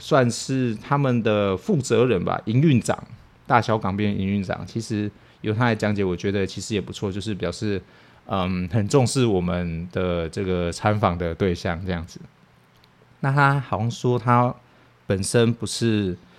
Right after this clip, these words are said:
不是屏东人，是在，是澎湖人，然后在屏东工作这样子。那可能后来可能因为一些计划的关系，然后才在，嗯，屏东去生根，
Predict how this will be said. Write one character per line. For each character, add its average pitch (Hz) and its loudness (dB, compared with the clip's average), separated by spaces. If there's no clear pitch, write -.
不 - -6
是 - -6
屏 101 -4
东 107 2
人， 95 -6
是 - -6
在， 101 2
是 - -4
澎 120 2
湖 113 2
人， 110 -2
然 104 -8
后 120 -2
在 120 2
屏 98 -4
东 104 -2
工 98 0
作 95 -2
这 90 -6
样 90 -4
子。 - -14
那 123 0
可 - -6
能 90 -6
后 110 0
来 90 0
可 - -8
能 95 -6
因 107 -2
为 98 0
一 110 -12
些 95 -2
计 110 -2
划 101 2
的 92 2
关 90 0
系， 92 -8
然 92 -6
后 90 -4
才 87 -8
在， 90 -2
嗯， 87 -4
屏 90 -4
东 92 -2
去 85 -6
生 104 0
根， 92 -2